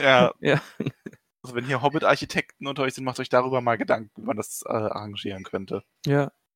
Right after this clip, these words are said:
Speaker 2: Es hat mich wie immer gefreut, mit dir zu sprechen, lieber Max.
Speaker 1: Es war, es war mir ein Fest. Ich freue mich sehr auf das kommende Kapitel.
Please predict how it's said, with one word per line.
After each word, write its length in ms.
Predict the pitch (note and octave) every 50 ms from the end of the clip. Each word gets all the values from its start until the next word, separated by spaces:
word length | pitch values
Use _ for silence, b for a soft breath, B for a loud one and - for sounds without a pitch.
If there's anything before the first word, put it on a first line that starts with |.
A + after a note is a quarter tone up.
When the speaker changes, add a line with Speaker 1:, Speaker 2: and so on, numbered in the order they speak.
| _ _ _ -
Speaker 2:
Es 60 | -
hat 80 | C#3+ -
mich 260 | E3+ D3 - - -
wie 100 | D3 D#3+
immer 180 | - F3 F3+ E3
gefreut, 600 | F3 - - - - F#3+ A#3 A#3+ - - - - -
mit 180 | D#3+ D#3+ - -
dir 160 | D#3 D3+ -
zu 100 | - - -
sprechen, 400 | - - A2+ G#2+ - - B2+ B2
lieber 200 | B2 A#2 B2 A#2
Max. 220 | B2 B2 A#2+ -
Speaker 1:
Es 60 | - -
war, 180 | A2 A2+ G2+ -
es 160 | - B2 - C3+
war 100 | C3 D3+
mir 120 | D#3+ C#3+
ein 120 | C3 B2+
Fest. 460 | - - - G#2+ - - - - - _
Ich 260 | A2+ - - - - -
freue 280 | F2+ - - - A#2 A#2
mich 360 | A#2+ A#2 G#2+ - - - - -
sehr 520 | G#2+ G2+ G2+ G#2 A2+ A#2+ A2 F#2+ E2+ -
auf 160 | D#2+ F#2+ - -
das 160 | F2+ - -
kommende 320 | - G#2 F#2 F#2+ F#2 F#2+ -
Kapitel. 540 | - E3 _ - F#2+ - - F2+ - -